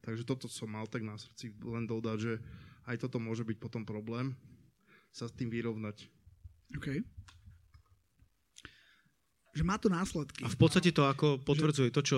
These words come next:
Speaker 3: to, čo hovoríme, ale s tým, že teda existuje, eh, existuje tu očistenie, odpustenie a, a
Speaker 2: Mhm.
Speaker 3: ak, ak, eh, sme veriaci, tak proste tak, ako Boh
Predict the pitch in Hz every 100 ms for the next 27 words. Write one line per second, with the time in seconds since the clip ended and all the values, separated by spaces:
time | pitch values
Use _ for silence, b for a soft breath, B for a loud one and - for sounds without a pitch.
0 | 127 - 135 139 117 123 123 127 135 147
1 | 156 B B B B 113 120 - 135 135
2 | 135 135 127 - 127 139 131 - 123 117
3 | 110 107 107 - _ _ _ _ _ _
4 | - 113 107 104 101 101 101 117 135 135
5 | 131 113 - 110 131 156 - 131 120 110
6 | 120 120 - 123 - 123 117 110 110 110
7 | - 107 104 101 b b b b - 107
8 | 104 101 107 131 131 135 - - - -
9 | - _ _ _ 160 151 127 127 - 120
10 | 113 120 113 113 110 107 107 104 b b
11 | b b b _ _ _ - 120 123 120
12 | 131 143 135 135 123 120 - 117 - 120
13 | 127 123 - 117 127